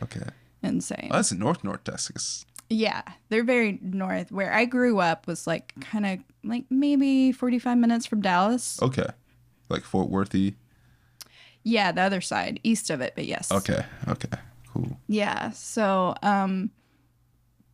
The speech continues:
Speaker 2: but I, anyway, so I stopped one time at, like, the Magnolia place, and I was like, "This is it?"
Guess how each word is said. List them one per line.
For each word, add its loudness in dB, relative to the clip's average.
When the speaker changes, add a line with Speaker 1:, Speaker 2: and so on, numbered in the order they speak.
Speaker 2:
but 0
I, 0
anyway, 2
so -4
I 4
stopped 0
one 2
time 4
at, 0
like, -4
the 0
Magnolia 0
place, -2
and 0
I 0
was -4
like, -4
"This 0
is 0
it?" 4